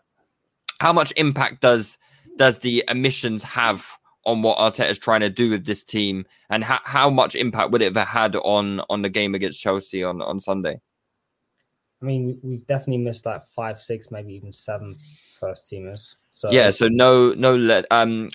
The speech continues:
Speaker 1: no, um, no
Speaker 2: White.
Speaker 1: Gabriel, no Ben White, no, uh, did T-,
Speaker 2: Aubameyang.
Speaker 1: yeah, Tierney played, no Aubameyang, no Lacazette,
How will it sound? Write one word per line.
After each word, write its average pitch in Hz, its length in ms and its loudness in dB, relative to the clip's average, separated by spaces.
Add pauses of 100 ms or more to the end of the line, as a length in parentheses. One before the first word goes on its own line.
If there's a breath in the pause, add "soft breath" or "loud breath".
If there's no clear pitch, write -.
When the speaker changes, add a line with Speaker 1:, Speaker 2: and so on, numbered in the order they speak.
Speaker 1:
no, 120 540 4
um, 98 960 2 (640)
no 117 160 4
Speaker 2:
White. 120 80 -2
Speaker 1:
Gabriel, 95 500 2
no 107 180 2
Ben 104 300 2
White, 87 340 0 (580)
no, 110 300 2
uh, 104 280 2
did 123 160 0
T-, 123 100 2
Speaker 2:
Aubameyang. 123 40 -2 (100)
Speaker 1:
yeah, 107 60 2
Tierney 131 300 -2
played, 95 280 -2
no 120 180 4
Aubameyang, 98 400 2
no 110 140 2
Lacazette, 98 600 0